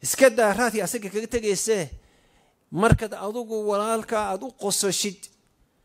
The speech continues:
waa kuu sadaqa, buu yidhi Nebigu, sallallahu alayhi wa sallam. Waqtigoo ina go-, isguraya, waxaan jecelahay inaan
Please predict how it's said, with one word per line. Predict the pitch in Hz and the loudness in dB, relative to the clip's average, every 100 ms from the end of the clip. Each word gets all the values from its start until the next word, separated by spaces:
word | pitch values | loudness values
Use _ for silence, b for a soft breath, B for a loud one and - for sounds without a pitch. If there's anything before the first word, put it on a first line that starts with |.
| _ _ _ | _ _ _
waa | 143 | -4
kuu | 151 185 196 | 0 0 2
sadaqa, | 175 185 - 160 | 2 2 0 -4
buu | 156 | -4
yidhi | 156 | -2
Nebigu, | 165 147 139 | -2 -2 -6
sallallahu | - 143 139 131 135 127 135 | -4 -4 -4 -4 -6 -6 -8
alayhi | 135 135 | -8 -10
wa | 147 | -14
sallam. | - - _ _ _ _ _ _ _ _ b b b b - | -18 -20 _ _ _ _ _ _ _ _ b b b b -6
Waqtigoo | - 240 220 214 208 - | -2 0 2 2 2 0
ina | 180 180 170 | -4 -2 0
go-, | 185 196 | 0 0
isguraya, | 165 165 185 180 175 170 - - - _ _ _ _ _ _ _ _ _ _ _ _ | -4 -2 2 2 2 0 -2 -2 -10 _ _ _ _ _ _ _ _ _ _ _ _
waxaan | - 175 | -6 -4
jecelahay | 196 214 202 202 | 0 0 0 -2
inaan | 190 175 | -2 -2